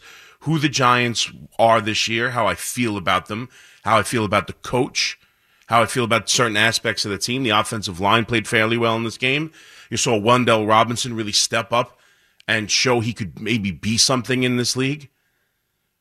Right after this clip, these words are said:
They don't really have a lot of weapons in that department.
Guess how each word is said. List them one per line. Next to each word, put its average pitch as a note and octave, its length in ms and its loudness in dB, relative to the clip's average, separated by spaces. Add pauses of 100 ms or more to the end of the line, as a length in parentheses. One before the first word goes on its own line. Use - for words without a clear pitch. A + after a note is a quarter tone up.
(560)
They B2 80 0
don't B2 100 2
really A#2 140 2
have G#2+ 80 2
a F#2+ 60 2
lot B2 280 6
of G#2 80 -2
weapons F2 340 -6
in E2+ 100 -10
that E2+ 180 -8
department. D#2+ 480 -14